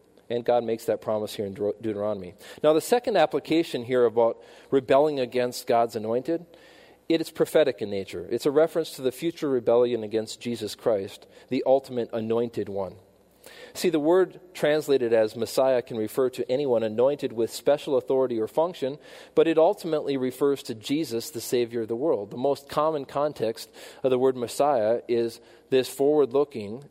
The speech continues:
in the Old Testament and revealed in the New Testament. The King is here, the King of Kings and Lord of Lords, the Messiah, the long-awaited one, the Savior of the world, Jesus, the Messiah.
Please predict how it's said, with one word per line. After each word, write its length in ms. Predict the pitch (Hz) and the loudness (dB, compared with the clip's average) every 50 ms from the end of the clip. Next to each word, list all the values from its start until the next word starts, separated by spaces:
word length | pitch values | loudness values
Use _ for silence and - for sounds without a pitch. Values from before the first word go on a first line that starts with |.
| _ | _
in 100 | - 113 | -6 -2
the 80 | 110 110 | 0 0
Old 160 | 110 110 104 | 0 0 0
Testament 460 | - 147 143 139 - - 113 110 110 107 | 0 -2 -2 -2 -4 -6 -4 -2 -2 -2
and 120 | 104 107 | -2 -2
revealed 420 | 107 110 104 107 123 135 143 139 | -4 -4 -4 0 0 0 0 0
in 100 | 123 117 | -4 -6
the 80 | 110 113 | -8 -6
New 160 | 123 156 170 | -6 -6 -6
Testament. 540 | - - 107 107 - - - 143 156 175 - - - - - - - - _ | -4 -4 -4 -4 -4 -6 -6 -6 -6 -6 -8 -14 -20 -20 -20 -20 -20 -4 _
The 100 | 139 139 | -2 -2
King 280 | - - 185 170 175 | 0 -2 -2 -2 0
is 140 | 175 156 - | -2 -4 -4
here, 300 | - 214 233 208 - - - _ _ - - _ | -2 -2 0 0 -2 -4 -12 _ _ -20 -8 _
the 80 | 131 135 | -6 -6
King 300 | - - 185 185 175 175 | -2 -2 -2 0 2 0
of 180 | 202 202 - | 0 0 -2
Kings 300 | - - 127 131 139 131 | -6 -6 -4 -4 -2 -4
and 100 | 139 139 | -2 0
Lord 180 | 139 143 147 147 | 2 2 2 2
of 120 | 143 135 | 0 0
Lords, 320 | 156 185 190 175 151 139 - | 0 2 2 2 0 0 -4
the 80 | 143 | -2
Messiah, 440 | 139 135 131 - - 160 170 170 170 | -2 -2 -2 2 2 4 4 4 4
the 200 | 147 143 131 120 - - - - | 2 2 0 0 -2 -8 -10 0
long-awaited 640 | - 139 156 185 208 202 180 156 170 180 190 185 147 | 4 4 4 4 4 0 -2 2 4 4 4 2 2
one, 200 | 120 117 117 120 | -2 -6 -6 -4
the 80 | 123 120 | -4 -6
Savior 460 | - - - 165 170 170 156 156 160 | -6 -2 0 2 2 2 0 -2 -4
of 100 | 160 151 | -4 -2
the 80 | 165 165 | -2 -2
world, 300 | 175 202 220 175 120 - - - _ _ _ _ | -2 -2 -2 -2 -6 -8 -12 -20 _ _ _ _
Jesus, 540 | 123 113 135 185 220 208 151 135 139 143 - | -10 -4 -2 -2 -2 0 0 -2 -2 -2 -4
the 120 | - 151 143 | -6 -6 -4
Messiah. 520 | 143 147 - - 170 180 196 156 - 110 | -4 -4 -2 0 -2 -2 -2 -4 -8 -10